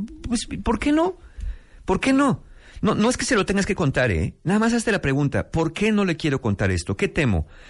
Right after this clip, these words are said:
¿Temo al juicio? ¿Temo a la crítica? ¿O temo a la consecuencia, como decía Marta? Si le escarbo a las arenas, ve tú a saber que salgan las arenas, que a lo mejor me va peor". No se trata de que se sienten un día a contarse todo y a ventearse todo el pasado,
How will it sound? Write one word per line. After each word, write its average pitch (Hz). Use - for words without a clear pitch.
¿Temo 165
al 139
juicio? 214
¿Temo 143
a 127
la 113
crítica? 160
¿O 113
temo 98
a 131
la -
consecuencia, 117
como 95
decía 98
Marta? 151
Si -
le 87
escarbo 120
a 139
las 147
arenas, 160
ve 113
tú 113
a 113
saber 107
que 113
salgan 104
las 104
arenas, 110
que -
a 92
lo 90
mejor 98
me 92
va 85
peor". 151
No 214
se 240
trata 233
de 196
que 143
se -
sienten 160
un 160
día 143
a 156
contarse 131
todo 120
y 110
a 92
ventearse 110
todo 110
el 110
pasado, 92